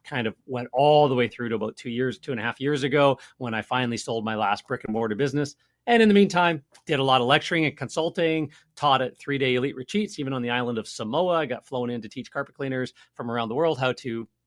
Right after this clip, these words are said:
do some of the stuff we're gonna be talking about today. It was one of our blueprint, first, first ever blueprint trainings. That was twenty ten,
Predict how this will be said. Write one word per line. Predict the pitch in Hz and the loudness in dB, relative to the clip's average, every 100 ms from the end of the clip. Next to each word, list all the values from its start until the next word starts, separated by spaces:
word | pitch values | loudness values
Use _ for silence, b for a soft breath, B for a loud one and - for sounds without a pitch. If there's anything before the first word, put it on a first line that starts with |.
| _ _ | _ _
do | 98 131 | -8 -8
some | - 131 | -4 -4
of | 135 | -4
the | 131 | -6
stuff | - 135 | -8 -8
we're | 131 | -6
gonna | 123 | -6
be | |
talking | 127 131 131 | -6 -6 -4
about | 123 120 | -6 -6
today. | 127 151 - B | -2 -2 -4 B
It | - | -6
was | 127 | -2
one | 123 156 | 0 2
of | |
our | 131 107 | 2 0
blueprint, | 113 135 151 143 - | -2 -4 -4 -10 -10
first, | - 160 160 - _ _ | -10 -4 -4 -6 _ _
first | - 175 - | -4 -2 0
ever | 160 143 | 0 0
blueprint | 110 156 156 117 | -2 -2 -4 -6
trainings. | 135 110 107 104 - | -4 -4 -6 -10 -12
That | 135 | -12
was | 131 - | -12 -16
twenty | - 143 123 | -14 -10 -10
ten, | - 139 98 | -10 -10 -10